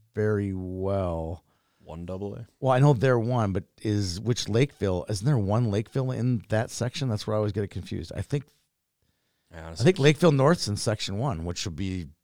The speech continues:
Speaker 1: trouble for Northfield.
Speaker 2: They move 'em back into section one?
Speaker 1: Uh,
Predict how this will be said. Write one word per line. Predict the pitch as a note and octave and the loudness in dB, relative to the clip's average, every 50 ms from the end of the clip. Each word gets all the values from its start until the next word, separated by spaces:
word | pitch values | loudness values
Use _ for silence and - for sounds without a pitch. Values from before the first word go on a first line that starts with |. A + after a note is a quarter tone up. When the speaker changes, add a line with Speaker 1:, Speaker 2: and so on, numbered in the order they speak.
| _ | _
Speaker 1:
trouble | - - - B2+ A#2 F#2+ F2 D#2+ | -12 -4 -2 -2 0 -2 -4 -8
for | - - - F#2 F2+ | -10 -10 -8 -8 -6
Northfield. | E2 F2+ F2 E2+ - - - A1 - F2 - - - | -4 -6 -6 -6 -8 -10 -10 -10 -12 -14 -18 -16 -12
Speaker 2:
They | G#2 F2+ | -12 -10
move | E2+ E2+ F2 E2 E2 | -10 -10 -12 -14 -16
'em | E2+ E2 - | -20 _ -16
back | D#2+ D#2+ F#2 G#2+ - - | -12 -10 -10 -10 -8 -6
into | A#2+ A2+ A2 | -6 -4 -4
section | - - A#2+ A#2 - - C3 B2 A#2 | -2 -2 -4 -4 -4 -4 -4 -4 -4
one? | A#2+ C3+ D3+ - | -4 -6 -6 -8
Speaker 1:
Uh, | C3+ | -8